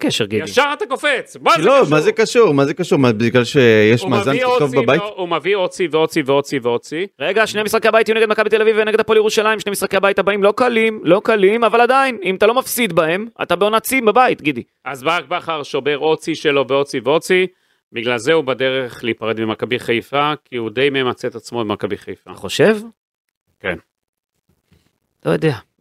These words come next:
Speaker 1: אני
Speaker 3: אתה,
Speaker 1: לא יודע.
Speaker 3: אתה פרסמת השבוע שפרטיזן, אה, לא פרטיזן, הכוכב האדום הציבו דדליין לברק בכר, מה הדדליין?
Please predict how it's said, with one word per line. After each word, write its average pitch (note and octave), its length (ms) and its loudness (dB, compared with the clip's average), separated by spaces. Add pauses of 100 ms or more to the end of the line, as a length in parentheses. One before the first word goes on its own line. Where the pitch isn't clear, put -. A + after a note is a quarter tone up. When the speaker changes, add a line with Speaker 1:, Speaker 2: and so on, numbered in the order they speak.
Speaker 1:
אני - 60 -10
Speaker 3:
אתה, D3 140 0
Speaker 1:
לא D#3 40 0
יודע. B2 120 -6
Speaker 3:
אתה D3 100 0
פרסמת D3 400 -2
השבוע B2+ 340 2
שפרטיזן, A2 960 2
אה, G#2+ 300 4
לא G#2+ 80 0
פרטיזן, G2 340 -2
הכוכב G#2 360 0
האדום A2+ 200 4
הציבו A2 260 2
דדליין A2 420 2 (600)
לברק F#2+ 840 4
בכר, A2+ 360 0
מה G#2 240 2
הדדליין? A#2+ 380 2